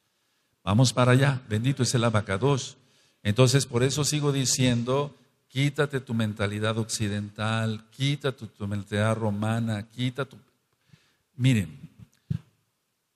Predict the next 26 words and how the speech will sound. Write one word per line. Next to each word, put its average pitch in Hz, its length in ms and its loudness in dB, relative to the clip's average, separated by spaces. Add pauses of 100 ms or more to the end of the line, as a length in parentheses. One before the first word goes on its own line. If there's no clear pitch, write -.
(520)
yo 120 220 -4
decía 175 340 -2
que 151 120 -12
se - 100 -8
le 120 100 -4
llamó 123 200 2
la 156 80 0
atención 135 400 -2
a - 20 0
dos 135 200 0
hermanas 131 340 -2
que 107 100 -4
vinieron 117 300 0
con 107 140 -4
unas 113 260 -4
plumas 117 440 0
en 101 80 -4
la 90 100 -8
cabeza. 92 580 -8 (600)
¿Sí 143 200 -2
se 127 80 0
acuerdan 139 400 0
de 160 60 -2
eso? 107 240 -4 (380)
Bueno, 95 200 -2 (340)
ahora, 104 240 -4